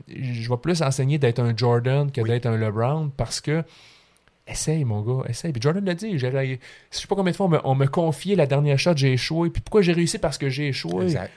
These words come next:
Speaker 1: Tu sais, c'est, je trouve que c'est un, c'est une, c'est une belle citation. Puis c'est le même dans la vie. Euh, ça se peut que, que, que, que tu vas aller pour une entrevue, pour une job, puis finalement, c'est pas toi qui vas l'avoir parce que ça fait-tu toi un mauvais, euh, non. Tu vas travailler plus fort, tu vas travailler sur
Speaker 2: Exact.
Speaker 1: toi-même. Euh, est-ce, si, je veux mon, mon gars au baseball, au basket, regarde, c'est pas grave, tu l'as raté.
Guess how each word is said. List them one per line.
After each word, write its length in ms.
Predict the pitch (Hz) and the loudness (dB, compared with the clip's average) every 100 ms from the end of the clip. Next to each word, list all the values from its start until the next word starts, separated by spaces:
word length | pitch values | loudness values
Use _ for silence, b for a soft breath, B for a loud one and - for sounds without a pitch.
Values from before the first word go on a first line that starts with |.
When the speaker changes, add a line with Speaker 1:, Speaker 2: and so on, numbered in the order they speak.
| - | -4
Speaker 1:
Tu 0 | |
sais, 140 | 190 | 0
c'est, 160 | 202 147 | 0 0
je 80 | - | -4
trouve 180 | 175 190 | -2 0
que 100 | 135 | 0
c'est 40 | |
un, 20 | |
c'est 160 | - 131 | -2 -4
une, 60 | 127 | -4
c'est 140 | - | -2
une 80 | 123 | 2
belle 180 | 151 151 | 2 2
citation. 600 | - 151 135 - 180 196 | 2 2 2 0 -2 -2
Puis 100 | B B | B B
c'est 140 | - 135 | -2 0
le 60 | |
même 140 | 139 160 | 2 2
dans 120 | 147 | 0
la 80 | 127 | 0
vie. 240 | 151 180 | -2 -2
Euh, 60 | 117 B B - - - - - | -4 B B -14 -14 -14 -16 -14
ça 120 | - | -12
se 80 | 117 | -6
peut 100 | 156 | -4
que, 160 | 143 117 | -2 -2
que, 140 | - | -2
que, 180 | 107 - | -6 -6
que 120 | - | -6
tu 160 | 104 - | -6 0
vas 60 | |
aller 120 | 117 139 | 0 4
pour 120 | 123 | 4
une 80 | 123 | 4
entrevue, 320 | 123 123 143 | 2 0 0
pour 120 | 139 | 0
une 140 | 123 | -2
job, 280 | 117 147 160 | 0 2 2
puis 80 | 139 | -2
finalement, 320 | 113 123 123 | -6 -4 0
c'est 80 | 147 | 0
pas 80 | 131 | 0
toi 100 | 143 | 0
qui 40 | |
vas 80 | 131 | 4
l'avoir 360 | 123 117 135 156 | 6 6 6 4
parce 200 | 143 113 | 2 0
que 80 | 110 | -6
ça 120 | - | -8
fait-tu 180 | 104 101 | -6 -4
toi 160 | - 123 | 0 0
un 40 | |
mauvais, 280 | 113 107 113 98 | 2 2 0 -2
euh, 100 | 110 | -4
non. 260 | 104 160 185 B B B - | 0 0 -2 B B B -6
Tu 80 | |
vas 60 | 101 | -6
travailler 260 | 107 113 120 | -2 -2 -2
plus 140 | 120 | -2
fort, 220 | 135 190 | -2 -2
tu 60 | - | 0
vas 60 | |
travailler 180 | 117 113 | -2 0
sur 120 | 127 - | 0 0
Speaker 2:
Exact. 120 | 117 | 2
Speaker 1:
toi-même. 300 | 117 160 208 B B - | 2 2 0 B B -6
Euh, 560 | 101 101 101 101 101 87 | -2 0 0 0 0 -2
est-ce, 580 | 76 117 - - - - | -4 -6 -8 -10 -16 -10
si, 580 | 120 113 110 110 90 110 | -8 -6 -6 -6 -8 -4
je 100 | 113 | -2
veux 60 | |
mon, 140 | 113 113 | 0 2
mon 180 | 120 | 2
gars 100 | 120 | 4
au 60 | 147 | 4
baseball, 460 | 127 120 127 143 139 | 4 4 4 6 4
au 60 | |
basket, 460 | 113 113 110 156 151 | 4 2 2 -2 -2
regarde, 260 | 120 135 131 | 0 0 0
c'est 60 | |
pas 80 | - | 0
grave, 160 | 127 190 | -2 0
tu 60 | |
l'as 80 | 139 | 0
raté. 340 | 135 139 190 | 0 0 0